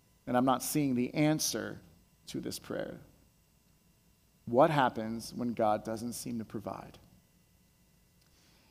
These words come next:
And so I want to take the closing few moments we have together to, to maybe change our perspective or maybe, um, revisit a perspective that we had,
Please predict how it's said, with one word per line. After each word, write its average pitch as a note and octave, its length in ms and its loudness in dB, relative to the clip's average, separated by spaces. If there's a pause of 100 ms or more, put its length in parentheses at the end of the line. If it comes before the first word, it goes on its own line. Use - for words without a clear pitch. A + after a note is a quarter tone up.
(200)
And - 60 -4
so D#3+ 80 10
I D#3 60 8
want E3+ 180 6
to - 0 -
take E3+ 140 6
the D3+ 80 -2
closing D#3+ 400 4
few D3+ 160 2
moments C#3+ 340 4
we C#3+ 120 0
have D3 240 6
together B2+ 420 4
to, C3+ 260 2 (1800)
to D#3+ 120 4
maybe F#3 240 8
change G#3 380 6
our G3 80 8
perspective F3+ 680 6
or E3+ 80 10
maybe, E3 460 6
um, C#3+ 300 6
revisit E3+ 480 8
a C#3 40 4
perspective D3 640 2
that C3 140 -4
we C3+ 140 -2
had, B2 380 -4